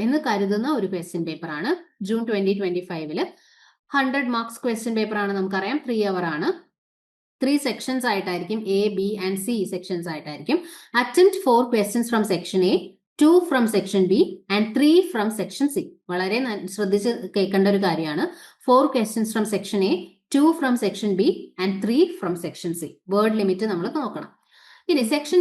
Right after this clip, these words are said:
എയിൽ നോക്കുമ്പോ attempt any four, any four from section A. ഓരോന്നിനും അഞ്ച് മാർക്കാണ് ഉണ്ടാവുക. Four into five, twenty. Now coming to section B, section B-യിൽ any two,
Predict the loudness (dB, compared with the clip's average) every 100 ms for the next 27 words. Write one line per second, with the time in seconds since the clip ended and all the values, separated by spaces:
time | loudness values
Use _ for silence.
0 | 4 2 0 0 -2 -2 -2 0 -2 -4
1 | _ -10 -8 -6 0 4 4 4 0 0
2 | -2 2 4 4 4 -4 _ _ _ 0
3 | 4 4 4 2 2 -2 -10 _ 0 0
4 | 2 -2 -6 -8 -8 -14 _ _ _ _
5 | 2 4 4 2 2 0 0 -2 -4 -4
6 | -6 -6 -6 -4 -4 -6 -4 -4 -4 2
7 | 4 4 2 0 -2 -4 -4 -8 _ -6
8 | -4 -4 -8 -16 _ _ _ _ -4 -2
9 | 2 4 4 4 0 -2 -2 -2 0 -2
10 | -4 0 0 0 -2 0 -2 -2 -2